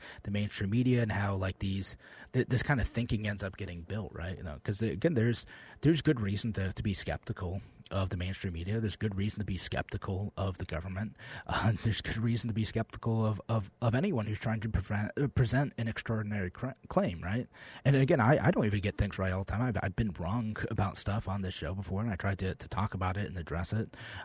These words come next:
um, and, you know, try to, try to be better and try to be more cautious when I present something that, you know, maybe I didn't have the best evidence for.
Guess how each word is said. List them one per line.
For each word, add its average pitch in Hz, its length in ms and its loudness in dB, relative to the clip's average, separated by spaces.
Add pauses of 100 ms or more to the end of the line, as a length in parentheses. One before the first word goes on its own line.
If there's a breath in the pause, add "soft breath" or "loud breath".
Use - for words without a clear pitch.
um, 90 340 -2
and, 95 480 0 (600 loud breath)
you 92 60 -4
know, 92 100 0
try 104 180 2
to, 101 120 -2
try - 160 -2
to 110 80 2
be 101 160 2
better 117 500 2
and 107 100 -2
try 113 200 0
to 104 80 -2
be 101 120 2
more 98 280 -2
cautious 98 580 -2
when 92 140 -2
I 92 100 0
present 95 420 -2
something 95 400 -2
that, 92 240 0 (140)
you 104 80 -2
know, 104 80 2
maybe 95 340 2
I 101 80 4
didn't 92 260 -2
have 98 200 -2
the 98 60 -6
best 90 260 -6
evidence 110 380 -6
for. - 180 -14